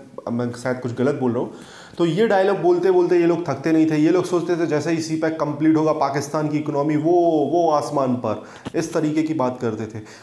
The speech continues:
आपको भी पता है दोस्तों सी पैक को लेकर भारत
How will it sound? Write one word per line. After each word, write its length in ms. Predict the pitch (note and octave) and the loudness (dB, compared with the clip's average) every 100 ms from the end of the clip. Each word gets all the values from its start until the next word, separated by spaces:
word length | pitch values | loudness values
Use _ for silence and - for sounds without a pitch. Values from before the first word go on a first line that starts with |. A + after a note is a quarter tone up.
| - | -6
आपको 240 | C3+ C3+ G#3 | -6 -2 -2
भी 80 | |
पता 240 | G#3+ G#3 G#3+ | 0 0 2
है 60 | |
दोस्तों 240 | G#3+ G#3+ G#3+ | 4 4 0
सी 160 | - | -2
पैक 220 | F3 F#3+ - | -2 -4 0
को 80 | |
लेकर 500 | F#3 F3 F#3 F3+ F3+ - - - | 2 2 2 0 -4 -14 -18 -12
भारत 640 | A#2 C#3+ F#3 G#3+ G#3+ - | -4 -2 0 -2 -4 -12